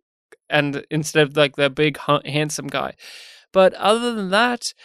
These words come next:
are you now excited to play the game?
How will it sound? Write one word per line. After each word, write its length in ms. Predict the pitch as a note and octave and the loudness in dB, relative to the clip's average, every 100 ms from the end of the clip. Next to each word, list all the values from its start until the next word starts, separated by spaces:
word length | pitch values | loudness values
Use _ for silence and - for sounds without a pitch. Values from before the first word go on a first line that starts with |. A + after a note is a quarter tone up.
| - - _ | -20 -20 _
are 220 | - F#3 G#3 | 2 4 4
you 300 | G#3+ A3+ G3 | 2 0 -2
now 420 | F#3+ F#3+ A3 A#3 | -2 2 2 2
excited 920 | A#3 - F3+ G3 A#3+ F#3+ E3 E3+ F3+ | 0 -4 -2 -2 -2 -2 -2 -4 -6
to 400 | - F#3+ F#3 F#3 | -6 -4 -2 -4
play 720 | - - D#3 C#3+ C#3+ D3 D3+ | -8 -6 -2 0 0 0 -4
the 260 | F3 E3 E3+ | -6 -6 -6
game? 760 | D#3+ D#3+ G3+ A#3 F3 A1 B1+ | -2 -2 0 -4 -6 -10 -16